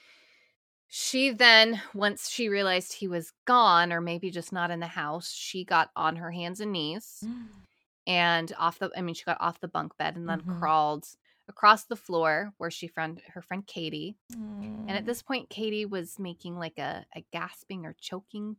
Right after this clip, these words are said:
Speaker 1: type noise.
Speaker 2: Oof, uh-huh.
Speaker 1: And so she wanted to comfort her friend. So she laid by her
Speaker 2: Oh.
Speaker 1: side. She began rubbing her back. But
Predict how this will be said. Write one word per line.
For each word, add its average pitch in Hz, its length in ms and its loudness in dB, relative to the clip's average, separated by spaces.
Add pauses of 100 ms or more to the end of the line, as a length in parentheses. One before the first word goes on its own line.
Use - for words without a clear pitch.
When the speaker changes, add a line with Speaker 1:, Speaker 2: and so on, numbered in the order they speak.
(100)
Speaker 1:
type 214 300 -12
noise. - 840 -12 (120)
Speaker 2:
Oof, 208 400 -6
uh-huh. 190 360 -2 (640)
Speaker 1:
And 185 320 -2
so - 200 -8
she - 200 -8
wanted 247 320 -2
to 254 80 -2
comfort 240 400 -4
her 214 100 -4
friend. - 420 -6
So - 200 -16
she 190 200 -6
laid 202 320 -4
by 175 160 -2
her 202 140 -6
Speaker 2:
Oh. - 160 -14
Speaker 1:
side. 175 520 0 (320)
She - 200 -16
began 190 260 -6
rubbing 185 300 -2
her 208 160 -6
back. 160 540 2 (460)
But 196 100 -8